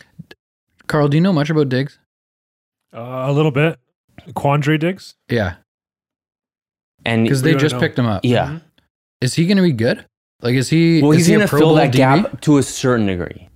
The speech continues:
Speaker 3: that we just couldn't do once, once Thomas left. That was the issue,
Speaker 1: He's
Speaker 3: right?
Speaker 1: a str-, a strong safety? What do you, position is he?
Speaker 3: Um,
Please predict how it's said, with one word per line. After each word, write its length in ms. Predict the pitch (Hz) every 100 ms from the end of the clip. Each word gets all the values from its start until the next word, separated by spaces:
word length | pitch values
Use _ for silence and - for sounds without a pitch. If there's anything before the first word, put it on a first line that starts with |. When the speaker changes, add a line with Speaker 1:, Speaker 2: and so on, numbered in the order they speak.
| _ _ - - - _
Speaker 3:
that 200 | 107 113
we 300 | 104 98 92
just 200 | 110 107
couldn't 240 | - 107 98
do 160 | 95 87
once, 380 | 87 85 -
once 200 | 87 85
Thomas 360 | - 87 76 -
left. 240 | - -
That 120 | 95 113
was 140 | 117
the 100 | 104
issue, 240 | 95 - -
Speaker 1:
He's 140 | 131
Speaker 3:
right? 80 | 131
Speaker 1:
a 40 | 135
str-, 200 | - 127 -
a 100 | 110
strong 260 | - 104 104
safety? 340 | 107 139 196 -
What 140 | 120
do 60 | 110
you, 260 | - -
position 320 | 107 107 104 101
is 100 | 90
he? 40 |
Speaker 3:
Um, 840 | 120 123 120 120 113 110 104 92